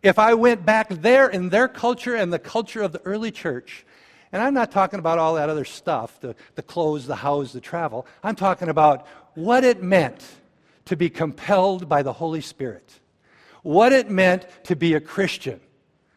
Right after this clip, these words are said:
Would we even be recognizable, twenty-first century Christians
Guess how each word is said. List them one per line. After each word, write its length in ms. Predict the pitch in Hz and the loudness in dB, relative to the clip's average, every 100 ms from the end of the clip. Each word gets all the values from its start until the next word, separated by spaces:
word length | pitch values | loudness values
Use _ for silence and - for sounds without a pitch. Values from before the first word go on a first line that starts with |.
| _ _ _ _ _ _ _ | _ _ _ _ _ _ _
Would 340 | 143 185 185 | 2 4 4
we 220 | 156 151 247 | 0 -4 -2
even 460 | 277 233 226 220 | -2 -4 -6 -6
be 120 | 190 190 | -6 -4
recognizable, 920 | 185 220 208 170 196 175 131 120 107 _ _ _ _ _ | -4 -6 -6 -4 -4 -6 -8 -8 -10 _ _ _ _ _
twenty-first 600 | _ 190 202 - 196 185 | _ -8 -8 -8 -10 -10
century 440 | - 185 175 170 156 | -10 -14 -12 -10 -12
Christians 760 | - 180 - - 110 110 _ | -12 -12 -12 -16 -20 -20 _